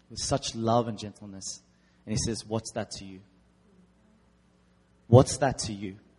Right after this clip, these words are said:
And he says simply, "Follow me." And right now, and this, this is not directed at any specific person or even our house per se, but this is a general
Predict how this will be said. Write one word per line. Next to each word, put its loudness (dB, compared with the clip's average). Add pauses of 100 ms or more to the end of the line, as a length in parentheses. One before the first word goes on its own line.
(960)
And -8
he -4
says -2
simply, -6 (320)
"Follow 0
me." -8 (3250)
And -2
right 6
now, 4 (1600)
and -8
this, -4 (100)
this -6
is -4
not -2
directed -2
at 0
any 2
specific -8
person -4
or -10 (100)
even -6
our -4
house -4
per 2
se, -8
but -20
this -6
is -8
a -4 (160)
general 0